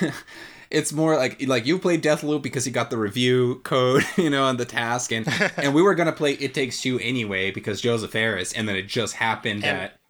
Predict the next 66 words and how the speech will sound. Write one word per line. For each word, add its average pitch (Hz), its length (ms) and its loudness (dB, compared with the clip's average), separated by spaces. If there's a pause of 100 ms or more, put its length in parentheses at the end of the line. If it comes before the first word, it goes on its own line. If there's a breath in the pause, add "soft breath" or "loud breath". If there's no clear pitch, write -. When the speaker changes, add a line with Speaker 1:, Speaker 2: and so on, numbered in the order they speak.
Speaker 1:
it's 107 240 -4
the 98 100 -2
Game 107 280 -4
of 95 60 -8
the 95 80 -4
Year. 104 80 -2
Speaker 2:
we 165 60 2
didn't 175 180 0
even 147 180 -4
think 156 320 -4
it - 20 -4
was 135 160 -4
gonna 127 180 -2
be 123 300 -4
a, 117 240 -2
a 120 60 -2
Game 127 240 -2
of 113 80 -4
the 120 40 -4
Year 127 180 2
Speaker 1:
Yeah. 120 260 2
Speaker 2:
winner, 135 360 0 (120)
let 143 140 2
alone 135 180 -2
contender. 127 520 -4
Speaker 1:
Yes. 131 40 -6
Speaker 2:
You 131 80 2
know 110 100 2
what 120 100 0
I 123 40 0 (220)
mean? 131 60 -10
Speaker 1:
Yes, 107 320 -2
Speaker 2:
Yeah. 104 100 -6
Speaker 1:
yes, 104 100 -12
definitely. 113 500 -8 (540 loud breath)
Um, 151 440 4 (640)
now, 151 200 4
Louis, 147 640 2
uh, 104 460 -2 (120)
and, 117 160 -2
and, 110 320 -2
you 107 160 -4
know, 98 80 -4
this, 127 200 -2
this 147 180 0
will 147 80 4
be 131 100 0
one 123 160 2
of 117 140 -2
our 98 80 -2
longest 104 360 -2
episodes 98 460 -6
when 101 100 -2
<laughs> - 20 -2
all - 280 -2
is 202 100 2
said 160 240 4
and 131 140 -2
done, 123 260 0
by 127 140 2
the 135 200 -4
way. 127 320 0
<laughs> - 40 -4
It's 151 240 -2
so 123 120 0
funny. 101 360 -8